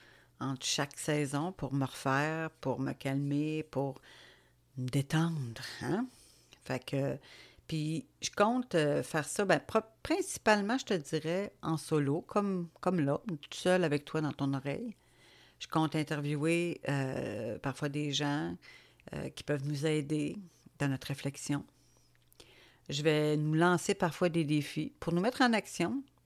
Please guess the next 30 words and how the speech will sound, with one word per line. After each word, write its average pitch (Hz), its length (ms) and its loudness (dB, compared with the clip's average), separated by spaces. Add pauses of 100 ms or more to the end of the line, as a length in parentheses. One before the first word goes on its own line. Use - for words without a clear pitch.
(460)
vers 196 280 6
une 151 120 0
certaine 180 480 -2
liberté. 160 580 -2
C'est - 260 -10
ça 233 200 0
le 202 60 0
but. 202 280 -2 (460)
C'est - 140 -6
de 156 120 2
se 151 200 -2
libérer 196 540 4
de 185 120 2
ce - 140 -10
qui - 100 -6
nous 143 160 0
dérange 160 840 -2 (500)
à 135 140 -2
notre 147 280 -4
façon. - 400 -4 (1800)
Puis 156 320 2
on 143 60 2
va 147 120 2
faire 165 320 4
des 185 180 2
expériences 175 580 0
ensemble, 170 920 0
puis 151 240 -4
on 147 80 -4
va 135 140 -6